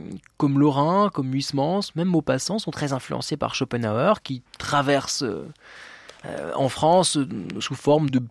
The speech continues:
bas morceaux en quelque sorte, hein, de, donc tous les morceaux les plus noirs, les plus tristes, les moins métaphysiques, les moins virtuoses, c'est-à-dire les, les, les, les plus simples à, à retenir. Il y a le même principe, euh, dix ans plus tard avec Nietzsche. Et là, les auteurs commencent à lire Nietzsche. Je pense à Gide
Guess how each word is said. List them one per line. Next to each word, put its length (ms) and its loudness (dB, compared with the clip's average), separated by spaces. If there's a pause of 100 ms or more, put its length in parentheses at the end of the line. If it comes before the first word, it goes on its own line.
(120)
bas 160 4
morceaux 480 4
en 60 0
quelque 240 0
sorte, 320 0
hein, 100 -2
de, 160 -8
donc 300 -10
tous 100 2
les 60 6
morceaux 320 0
les 80 2
plus 160 -6
noirs, 260 0
les 100 -2
plus 140 -8
tristes, 220 -6
les 40 2
moins 140 4
métaphysiques, 600 0
les 80 -2
moins 500 -4
virtuoses, 540 4
c'est-à-dire 240 0
les, 160 -6
les, 180 -8
les, 120 -8
les 140 -8
plus 180 -14
simples 360 -4
à, 80 0
à 140 -2
retenir. 380 -2 (880)
Il 20 2
y 40 8
a 20 8
le 60 8
même 100 6
principe, 500 -2
euh, 160 4 (180)
dix 200 -2
ans 80 2
plus 140 -2
tard 120 4
avec 220 2
Nietzsche. 360 -6
Et 120 -4
là, 120 4
les 160 2
auteurs 240 0
commencent 320 2
à 40 0
lire 180 -2
Nietzsche. 400 -4 (400)
Je 80 -20
pense 160 -10
à 80 -2
Gide 320 -6